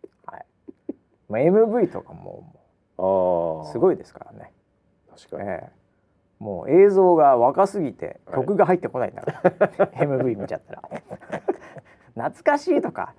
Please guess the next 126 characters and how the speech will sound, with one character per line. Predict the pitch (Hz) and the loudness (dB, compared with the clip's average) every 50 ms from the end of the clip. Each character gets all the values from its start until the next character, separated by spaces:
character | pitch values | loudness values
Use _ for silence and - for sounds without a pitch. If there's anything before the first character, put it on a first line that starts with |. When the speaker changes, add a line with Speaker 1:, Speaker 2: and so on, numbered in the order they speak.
| - - _ _ _ 139 | -14 -14 _ _ _ -16
Speaker 2:
い | - | -2
た | - 254 262 | 4 4 4
な | 285 320 285 277 285 | 4 4 0 -2 -2
と | - - - | -4 -6 -8
か、 | - - - - - _ _ - | -10 -10 -10 -12 -16 _ _ -4
Speaker 1:
は | - - | 0 0
い。 | |
Speaker 2:
そ | 240 233 | 2 4
ん | |
な | 170 254 | 4 6
こ | 262 220 214 | 6 4 2
と | 185 175 | 2 0
で | 123 107 92 | -2 -2 -4
も、 | 90 90 - _ _ - | -4 -10 -14 _ _ -8
Speaker 1:
は | 92 78 | -8 -8
い。 | - - _ _ | -8 -14 _ _
Speaker 2:
ね、 | - 123 | -8 -8
Speaker 1:
は | 107 | -6
い。 | 90 | -6
Speaker 2:
も | - | -10
う | - - - _ | -14 -16 -20 _
入 | - 180 202 | -2 -2 -2
っ | |
て | 196 139 | -2 -4
こ | 104 104 | -6 -6
な | 95 - | -10 -12
い | - | -16
っ | |
て | _ _ - | _ _ -20
い | - | -20
う。 | _ _ _ _ _ | _ _ _ _ _
Speaker 1:
そ | 92 123 123 | 0 0 0
う | 92 | 0
で | 71 | 0
す | 71 | -6
ね。 | 78 82 82 85 _ | -14 -14 -16 -10 _
Speaker 2:
え | 123 110 98 - 98 | -6 -6 -6 -6 -10
え。 | - _ _ _ | -14 _ _ _
Speaker 1:
こ | 143 | 2
の | 175 | 2
間 | 175 160 - - | 2 2 2 2
昔 | 151 127 - 151 - - | 2 2 2 -2 -2 0
の | 135 127 | -2 0
デ | 117 135 | 0 2
ィ | 131 | 0
ー | 131 131 | 0 0
ブ | 131 131 135 127 | 0 2 2 0
イ | 113 | 0
デ | 110 127 | 0 -2
ィ | 117 104 | -2 -2
ー | 92 | -2
を | 78 | -4
見 | 78 76 | -6 -10
た | 85 82 | -10 -12
ら | 78 | -10
め | 76 85 82 | -12 -12 -6
ち | - | -6
ゃ | 107 | -6
く | - - | -6 -4
ち | - | -4
ゃ | 113 | -2
盛 | 95 95 101 | -2 0 0
り | 104 | 0
上 | 104 101 | 2 0
が | 104 | 2
り | 104 | 2
ま | 113 147 | 4 4
し | |
た。 | 160 | 4
Speaker 2:
も | 170 180 190 | 6 6 6
う | 208 | 6
盛 | 226 | 6
り | |
上 | 240 254 | 6 6
が | 269 | 6
っ | 269 | 6
ち | - | 4
ゃ | - | 2
っ | |
て、 | - 123 | 0 0
盛 | 117 120 | -2 -2
り | 117 117 | 0 2
上 | 117 | 0
が | 110 | 0
っ | |
ち | - | 0
ゃ | 107 | -6
っ | - | -8
て。 | _ - - _ _ _ _ _ _ _ _ _ _ - - - | _ -10 -10 _ _ _ _ _ _ _ _ _ _ -20 -18 -4
ね。 | 117 131 147 151 - - - | -2 0 2 2 0 -2 -4
Speaker 1:
は | 92 80 | -4 -4
い。 | - - _ _ _ _ _ _ | -4 -8 _ _ _ _ _ _
は | 80 78 | -16 -14
い。 | - _ _ | -16 _ _
Speaker 2:
も | 135 131 139 147 151 | -4 0 4 4 4
う | 156 | 4
昔 | 156 151 151 202 240 254 370 | 2 2 2 2 2 4 2
の | 294 294 277 | 0 2 2
デ | 277 | 2
ィ | 285 | 0
ー | 277 | 2
ブ | 277 294 | 2 2
イ | 277 | 0
デ | 285 | 2
ィ | 262 | 2
ー | |
と | 220 190 | 2 0
か | 147 135 | 0 0
も | 135 135 | -2 -2
う | 127 | -4
や | 123 131 139 160 214 | -4 0 4 6 6
ば | - 466 | 6 6
い | 381 | 4
よ | 196 151 | 2 2
ね、 | 135 123 | 0 0
本 | 123 120 120 117 110 | -2 -2 -4 -4 -4
当 | 117 | -4
に。 | 110 98 | -4 -4
Speaker 1:
や | 107 | -2
ば | 110 101 | -2 -2
か | 85 | -4
っ | |
た | - - | -4 -6
で | - | -18
す | _ - | _ -16
ね。 | 82 | -16